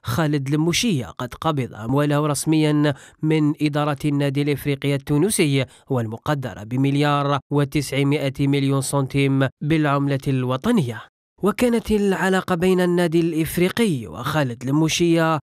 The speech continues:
قد شهدت توترًا كبيرًا بعد أشهر قليلة من التحاقه بالفريق التونسي بعد رفض هذا الأخير فسخ عقده، أين قام النادي الإفريقي برفع قضية بلاعبه خالد الموشية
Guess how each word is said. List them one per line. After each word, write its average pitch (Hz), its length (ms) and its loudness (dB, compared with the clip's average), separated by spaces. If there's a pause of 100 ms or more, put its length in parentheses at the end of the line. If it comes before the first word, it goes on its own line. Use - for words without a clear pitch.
(120)
قد 156 200 0
شهدت 156 600 0
توترًا 151 680 0 (100)
كبيرًا 170 520 0
بعد 120 360 -8
أشهر 117 440 -4
قليلة 156 680 2 (220)
من 156 320 2
التحاقه 151 960 -2
بالفريق 151 560 0
التونسي 151 680 0 (240)
بعد 107 280 -4
رفض 127 300 -4
هذا 139 260 -2
الأخير 151 560 0 (220)
فسخ 156 340 -2
عقده، 143 600 0 (280)
أين 117 200 -6
قام 123 340 -4
النادي 143 340 -2
الإفريقي 151 760 0 (280)
برفع 143 480 -2
قضية 147 520 -2
بلاعبه 143 680 0
خالد 135 400 -2
الموشية 151 500 0